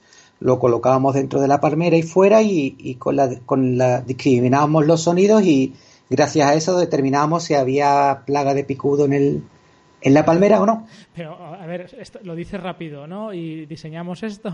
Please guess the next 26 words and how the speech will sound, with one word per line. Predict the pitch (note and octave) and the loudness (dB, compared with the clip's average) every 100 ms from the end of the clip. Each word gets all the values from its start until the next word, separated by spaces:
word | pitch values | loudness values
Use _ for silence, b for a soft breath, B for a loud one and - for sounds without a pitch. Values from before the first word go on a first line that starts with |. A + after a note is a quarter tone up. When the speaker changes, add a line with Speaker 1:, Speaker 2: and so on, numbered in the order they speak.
| F#3+ | -10
Speaker 2:
y | D#3 | -10
tal, | F#3+ G3 G3 | -10 -10 -12
pero, | D#3+ D3 | -14 -14
hombre, | D3+ D3+ | -16 -14
Speaker 1:
Sí, | E3 | -10
sí, | E3+ E3+ | -4 -4
sí. | G3+ G#3 | -4 -8
Speaker 2:
a | D3+ | -14
ver, | E3 F3 A3 A#3 A#3 | -12 -14 -16 -20 -20
yo, | F#3+ E3+ | -20 -18
yo, | F3 D#3+ | -12 -10
por | E3+ | -10
ejemplo, | E3 F3+ F#3 A#3 | -10 -10 -10 -10
se | |
me | F3 | -12
puede | E3 E3 | -10 -10
ocurrir | E3 F3 E3+ | -10 -12 -10
la | F3 | -10
idea, | E3+ F3+ G#3+ | -8 -8 -8
pero, | G#3 E3+ D3+ D#3 | -10 -12 -14 -18
ostras, | - F3 F3+ D3 _ C4+ | -18 -12 -12 -12 _ -20
no | D#3+ D3+ D3 | -18 -16 -18
sé, | - F3+ F3+ b b b | -12 -12 -12 b b b
me | E3+ | -18
parece | C#3 C3+ - E3 | -18 -18 -14 -12
como | F3+ F3+ F3 D#3+ D3+ | -10 -10 -10 -12 -16